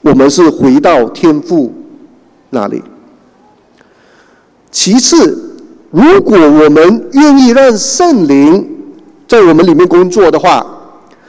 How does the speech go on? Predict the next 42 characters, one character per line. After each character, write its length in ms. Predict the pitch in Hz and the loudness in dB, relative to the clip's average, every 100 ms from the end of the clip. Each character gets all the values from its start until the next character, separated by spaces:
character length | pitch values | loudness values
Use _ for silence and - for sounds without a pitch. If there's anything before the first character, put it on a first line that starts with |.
| _ _ | _ _
啊， 160 | 131 120 | -6 -6
十 280 | - - 196 | -6 -4 -2
字 200 | 240 277 | 0 0
架 180 | 269 247 | 2 2
的 120 | 233 | 2
力 220 | 262 240 | 2 2
量 220 | 262 214 131 - | 2 0 -2 -2
能 160 | 170 | 0
够 160 | 240 214 | 2 0
改 320 | - 131 139 | 0 0 0
变 240 | - 294 | 0 2
我 140 | 175 127 | 2 2
们 100 | 147 | 0
的 80 | 175 | 0
生 180 | - | 0
命。 280 | 185 226 156 - - - - - - | 0 0 0 -4 -18 -20 -20 -18 -2
耶 100 | 277 302 | 0 0
稣 280 | - 294 294 | 2 0 2
他 160 | 247 | 0
不 220 | 269 - | 0 0
仅 260 | 330 202 240 | 0 0 0
仅 220 | 190 156 | 0 -2
偿 300 | - 135 123 | -2 -4 -4
还 280 | 131 127 151 240 | -4 -4 -2 0
了 140 | 214 | -2
罪 440 | - - 302 220 | -2 -2 0 0
的 120 | 180 165 | -2 -2
这 120 | 165 | -2
个 300 | 175 160 135 - - - | 0 2 0 -4 -20 -14
刑 320 | - 165 196 | -4 -2 0
罚， 340 | - 156 170 170 - | 0 0 0 -2 -2
他 100 | 240 | -2
还 100 | 196 | 0
破 300 | 214 - - 311 254 | 0 0 0 2 2
除 180 | - - 165 | 0 0 2
了 120 | 175 | 2
这 100 | - | 2
个 120 | 180 | -2
罪 400 | 175 - 330 240 | -4 -2 0 0
的 100 | 143 | -2
捆 400 | 131 - 127 127 | -6 -4 -2 -2
绑。 260 | 147 98 | -2 -6